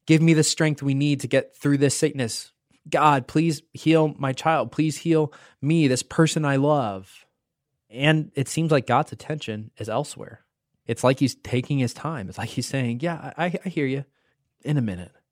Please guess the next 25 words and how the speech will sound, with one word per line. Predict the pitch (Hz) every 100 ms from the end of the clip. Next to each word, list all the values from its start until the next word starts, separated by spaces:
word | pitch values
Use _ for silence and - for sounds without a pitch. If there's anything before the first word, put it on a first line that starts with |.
| _ _ _ _ _ - -
That | 208
has | 170 123 -
to | 117
be | 107
how | 95 104
Jairus | 98 107 98 104 101 -
felt | - 107 101
with | - 101 -
Jesus. | 101 92 87 87 - _ _ - -
We | 131 156
read | 156 151
his | 139 123 -
story | - 135 123 113
in | 101
Luke | 117 110 -
eight | 113 -
forty-one. | - 107 98 90 90 92 _ _ _ _ _ _
Then | - 185
a |
man | 170 107 104 113
named | 113 117
Jairus, | 131 151 110 90 - - _
a | 104
synagogue | - 180 113 92 90
leader, | 95 92 107